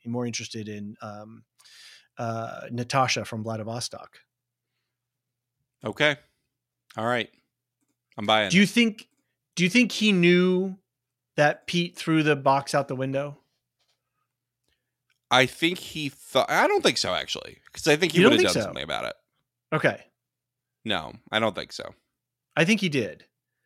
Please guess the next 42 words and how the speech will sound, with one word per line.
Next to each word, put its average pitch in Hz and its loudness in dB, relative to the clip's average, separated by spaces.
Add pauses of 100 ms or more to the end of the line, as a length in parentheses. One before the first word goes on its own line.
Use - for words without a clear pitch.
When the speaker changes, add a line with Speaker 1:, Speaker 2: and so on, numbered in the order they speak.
(340)
Speaker 2:
Really? 226 6
Speaker 1:
But, - -10 (180)
yeah. 143 2 (580)
I - -4
kinda 202 4
Speaker 2:
Okay. 151 -2
Speaker 1:
think 143 -6
he 123 -4
did. 104 -12 (720)
But 180 6
then 208 6 (120)
that 214 2
case 202 2
file, 208 4
that 151 4
box 143 4
of 165 0
files, 156 0 (220)
those 254 6
were 339 4
hidden. 147 0 (760)
Speaker 2:
Yeah. 92 0 (100)
Speaker 1:
That 185 2
one 190 4
box 170 6
was 131 -4
put, 147 0
all 165 8
the 240 6
other 214 6
ones 175 2
were 143 -4
stacked 139 0
around. 117 0
So 123 0 (100)
what's 160 -2
Hank 170 0
doing 139 -2
with 113 -8
putting 143 -6
that 123 -6
f-, - -12